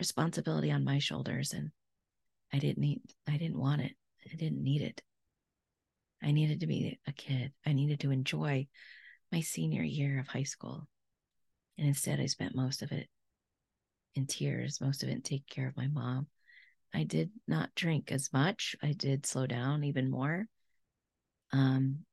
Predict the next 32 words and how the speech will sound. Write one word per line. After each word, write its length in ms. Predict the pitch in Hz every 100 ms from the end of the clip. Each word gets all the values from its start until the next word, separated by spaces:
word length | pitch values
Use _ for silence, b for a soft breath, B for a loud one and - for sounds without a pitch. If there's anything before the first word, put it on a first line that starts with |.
| -
and 480 | 143 135 135 139 -
focused 380 | 139 139 139
on 160 | 131 127
my 120 | 131
studies. 460 | 135 127 127 160 160
And 160 | 135
somehow, 500 | 139 135 135 139 139 - _ _ _ _ _ _ _ 143
miraculously, 960 | 139 151 147 139 139 139 139 135 147 - _ B B B _ _
maybe 220 | 127 139
the 100 | 139
teachers 380 | - 139 139 139
felt 240 | 135 -
sorry 260 | - 143 135
for 160 | 139
me 140 | 139 139
'cause 160 | 143
they 140 | 135 135
knew 180 | 135 135
what 80 |
happened. 400 | 143 135 135 139
It 80 | 135
was 100 | 143
a 60 | 131
small 260 | - 127
town. 380 | 135 131 131 156 - _ _ _ _ _ _ _ _ _
I 60 | 143
graduated 580 | 139 143 139 135 135 139
with 140 | 139
a 60 | 139
four 220 | 143 139
point 280 | - 131 135
oh. 220 | 139